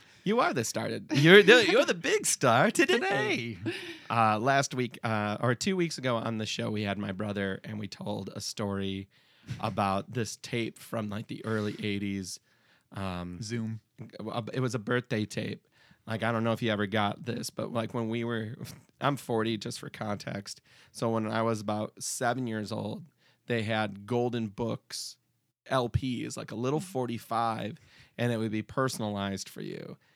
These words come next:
Speaker 1: And they, you'd put it on, and it'd be like, "Hey, Matthew, it's your birthday."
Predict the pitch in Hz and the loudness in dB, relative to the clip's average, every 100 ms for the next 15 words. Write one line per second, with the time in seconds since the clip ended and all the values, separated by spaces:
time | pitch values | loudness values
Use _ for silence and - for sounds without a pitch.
0 | _ - 113 110 110 107 113 117 - 131 | _ -6 -4 -2 -2 -2 -2 -4 -2 -2
1 | 117 110 113 110 104 104 101 107 104 104 | 0 0 0 -2 -2 -4 -2 -2 -2 -2
2 | 104 _ - 190 185 175 131 147 160 160 | -4 _ -6 -2 -2 -2 -2 0 2 2
3 | 156 170 190 190 185 156 127 262 240 - | 2 0 0 2 0 -2 -4 -8 -10 -4
4 | 175 180 - 185 175 175 202 240 - 196 | -2 -2 -2 0 2 2 2 0 -2 0
5 | 196 220 190 202 196 | 2 2 0 -2 -4